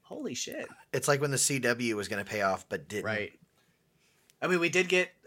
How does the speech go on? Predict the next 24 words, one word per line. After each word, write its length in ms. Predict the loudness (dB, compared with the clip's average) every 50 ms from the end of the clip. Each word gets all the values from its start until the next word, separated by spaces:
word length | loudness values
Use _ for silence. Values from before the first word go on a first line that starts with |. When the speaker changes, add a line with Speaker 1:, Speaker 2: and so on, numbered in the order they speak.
| -4
Speaker 1:
I 80 | -2 -2
do 240 | -2 -2 -2 0 0
remember 580 | 0 0 0 -2 -2 -2 -2 -2 -2 -2 -2 -2
they 120 | -4 -4
brought 260 | -4 -2 0 0 0
in 100 | 0 -2
Ezra 240 | -2 -4 -4 -4 -6
Miller 360 | -6 -6 -6 -6 -6 -6 -8 -8
onto 180 | -10 -10 -10
the 120 | -10 -10 -10
C 140 | -10 -10 -10
W, 140 | -10 -8 -6
onto, 260 | -6 -6 -4 -6 -8
like, 240 | -6 -6 -8 -8 -6
that 240 | -8 -8 -8 -8 -10
big 140 | -12 -12 -10
crossover 500 | -10 -10 -10 -8 -8 -10 -10 -10 -12 -10
thing. 360 | -10 -10 -10 -10 -12 -14 -16 -20 _ _ _ _ _ _ _ _ _ _ _ _ _ _ -18 _ -8 -8 -6 _ 2
Speaker 2:
That 140 | 4 6
Speaker 1:
That 60 | 6 6
Speaker 2:
was 100 | 4 2
tight. 200 | 2 4 4 4
Speaker 1:
once, 260 | 2 0 -2 -6 -10 -10
yeah. 300 | -10 -8 -8 -8 -10